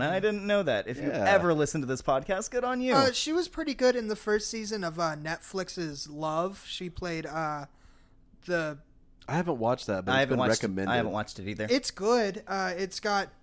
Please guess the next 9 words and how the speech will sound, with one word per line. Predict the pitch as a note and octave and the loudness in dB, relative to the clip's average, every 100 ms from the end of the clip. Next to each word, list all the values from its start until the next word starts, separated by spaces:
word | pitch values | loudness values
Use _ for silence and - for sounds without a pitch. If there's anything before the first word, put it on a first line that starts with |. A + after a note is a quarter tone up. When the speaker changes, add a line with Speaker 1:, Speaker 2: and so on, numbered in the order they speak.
| - | -4
Speaker 2:
uh, | F3+ D#3+ D3 C#3+ _ _ _ _ _ - - E3 | -2 -2 -6 -14 _ _ _ _ _ -20 -20 -14
Britta | - G3 G3 F3 D#3 | -4 -2 0 -2 -4
from, | F#3+ E3+ D#3+ | -4 -4 -4
uh, | D3 D#3 D3 C#3 - - - - | -8 -6 -8 -12 -18 -20 -20 -14
Speaker 3:
Yeah. | B2+ A#2+ F#2 | -2 0 0
Speaker 2:
Jillian | E2 A3 G#3 F3+ | 2 2 2 -2
Jacobs, | F#3 F3+ F3+ D#3 | -2 0 -2 -2
and | E3 F3+ | -4 -2
then | F3+ E3 | -2 -4